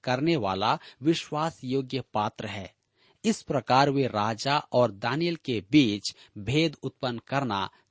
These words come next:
चाहते थे। मेरे मित्रों, जब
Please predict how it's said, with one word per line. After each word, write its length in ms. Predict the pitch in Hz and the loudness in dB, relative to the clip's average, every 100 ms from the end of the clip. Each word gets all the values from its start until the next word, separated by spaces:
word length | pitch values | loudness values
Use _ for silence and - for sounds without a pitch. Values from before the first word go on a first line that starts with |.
| - | -6
चाहते 400 | 120 107 107 104 - - | -4 -4 -6 -10 -10 -16
थे। 160 | 92 _ _ _ _ - | -18 _ _ _ _ -4
मेरे 260 | 147 175 151 | 2 2 2
मित्रों, 420 | 107 - 127 165 - - | -4 -2 -2 -2 -4 -8
जब 260 | 156 190 | 2 2